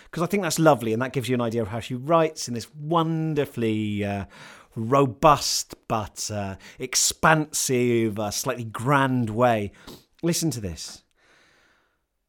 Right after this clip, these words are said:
'cause I think this is, this nails it for me, the central problem of writing for a lot of people, and a lot, and, and, and a lot of you, because I know you've written to me,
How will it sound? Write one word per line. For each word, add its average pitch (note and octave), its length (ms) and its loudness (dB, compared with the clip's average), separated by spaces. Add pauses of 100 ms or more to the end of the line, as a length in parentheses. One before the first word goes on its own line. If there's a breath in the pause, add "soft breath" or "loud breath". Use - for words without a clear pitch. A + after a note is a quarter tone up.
(120)
'cause C3+ 160 0
I C3+ 60 0
think C3+ 280 -2
this B2+ 220 -4
is, G#2 340 -4 (520)
this D3 220 2
nails A#2+ 640 2
it - 180 -14
for - 140 -14
me, D#2 380 -16 (680)
the F#2+ 140 -10
central G#2 420 -6
problem E2+ 440 -10
of D#2+ 160 -14
writing E2 340 -14
for F2 260 -16
a - 80 -10
lot A#2 400 0
of F#2+ 120 -8
people, G2 280 -10
and C3+ 120 2
a D#3+ 40 6
lot, E3+ 300 4
and, C#3+ 180 0
and, C#3+ 200 -2
and C#3 120 -2
a C#3 140 -2
lot C#3 200 2
of G#2+ 100 -12
you, F#2 120 -8
because F#2 220 -14
I G#2 80 -8
know G#2+ 140 -6
you've G2 280 -8
written A2+ 260 -6
to - 140 -16
me, D2+ 240 -16